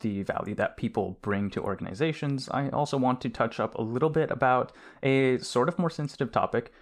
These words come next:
that has come into light of recently,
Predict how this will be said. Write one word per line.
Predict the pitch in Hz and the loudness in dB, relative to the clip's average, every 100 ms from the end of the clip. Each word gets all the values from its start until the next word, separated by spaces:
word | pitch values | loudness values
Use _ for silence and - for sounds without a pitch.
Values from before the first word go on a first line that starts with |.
| _ | _
that | - 101 | -2 0
has | 107 101 95 95 | 2 2 2 -2
come | - 110 | -2 2
into | 110 117 151 | 2 2 0
light | 135 143 - | 2 2 0
of | - - - | -4 -6 -8
recently, | - - - - - | -12 -12 -12 -12 -12